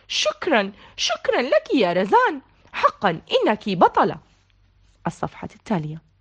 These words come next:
ولكن كيف أخرجت طارق من البركة يا رزان؟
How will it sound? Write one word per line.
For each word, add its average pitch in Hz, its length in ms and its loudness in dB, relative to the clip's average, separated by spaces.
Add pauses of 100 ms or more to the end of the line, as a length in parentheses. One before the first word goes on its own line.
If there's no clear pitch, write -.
(160)
ولكن 165 400 -6 (800)
كيف - 300 -6
أخرجت - 760 -8 (100)
طارق 440 340 -2
من 220 140 2
البركة 220 420 2
يا 139 180 0
رزان؟ 240 480 2